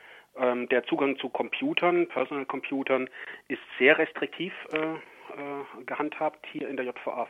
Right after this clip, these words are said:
Freiburg dürfen, äh, Studierende, die an der Fernuniversität Hagen studieren, in einem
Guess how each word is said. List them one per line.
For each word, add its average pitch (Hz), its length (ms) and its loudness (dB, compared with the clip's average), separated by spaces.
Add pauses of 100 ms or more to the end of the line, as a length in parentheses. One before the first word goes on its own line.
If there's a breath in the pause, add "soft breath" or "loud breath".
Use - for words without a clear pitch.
Freiburg 147 580 0 (500 loud breath)
dürfen, 127 600 -2
äh, 120 360 -2 (200)
Studierende, 156 800 2 (920)
die 117 180 -6
an 110 100 -6
der 110 80 -4
Fernuniversität 113 640 -4
Hagen - 200 0
studieren, 135 460 -4 (520 loud breath)
in 123 140 -8
einem 113 320 -4